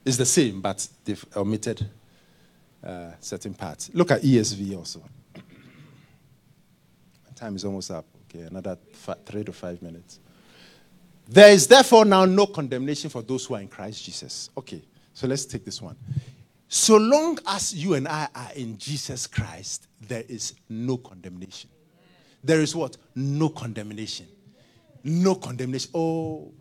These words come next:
you don't know, Pastor. You are saying there's no condemnation. You don't know what happened. I know.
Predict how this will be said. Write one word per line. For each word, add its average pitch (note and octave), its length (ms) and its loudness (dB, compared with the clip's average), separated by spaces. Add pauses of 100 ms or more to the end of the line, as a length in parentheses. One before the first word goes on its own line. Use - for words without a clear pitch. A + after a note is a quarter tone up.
(540)
you A#2 140 -10
don't C#3 200 -6
know, B2+ 300 -10
Pastor. G#2 360 -12
You A2 120 -12
are G#2 80 -14
saying C#3 240 -14
there's G#2+ 180 -14
no A#2 100 -10
condemnation. G#2+ 440 -14
You G#2+ 80 -8
don't B2+ 160 -6
know A#2 60 -10
what A2 180 -10
happened. F2+ 460 -18 (360)
I A2 140 -8
know. C3 300 -10